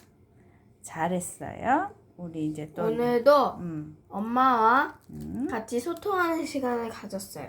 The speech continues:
Speaker 1: 와, <laughs> 이야, 엄마 생각 못한 거 우리 똘똘이 진짜 똘똘이처럼 너무 생각 잘한다. 응?
Speaker 2: 이런 활동이 너무 좋은 것 같아요.
Speaker 1: 어, 어, 우리 잘 시작했다.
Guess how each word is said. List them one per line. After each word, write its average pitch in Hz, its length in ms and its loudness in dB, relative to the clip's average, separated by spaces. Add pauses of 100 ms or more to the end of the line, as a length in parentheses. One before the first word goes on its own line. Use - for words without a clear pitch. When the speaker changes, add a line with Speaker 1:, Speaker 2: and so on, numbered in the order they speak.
(160)
Speaker 1:
와, 196 1200 8 (880)
<laughs> 480 540 -2
이야, 180 600 6
엄마 170 300 -2
생각 311 320 0
못한 202 380 -4
거 185 60 -2
우리 185 420 0
똘똘이 247 520 -4
진짜 185 560 -2
똘똘이처럼 262 880 -4 (720)
너무 202 520 4
생각 349 320 -2
잘한다. 175 1000 -2 (380)
응? 202 220 -2
Speaker 2:
이런 226 300 4
활동이 262 480 2
너무 202 340 4
좋은 185 240 0
것 185 60 -4 (100)
같아요. 175 340 -12
Speaker 1:
어, 165 800 -4
어, 190 460 2
우리 175 160 -4
잘 170 220 -4
시작했다. 170 720 -6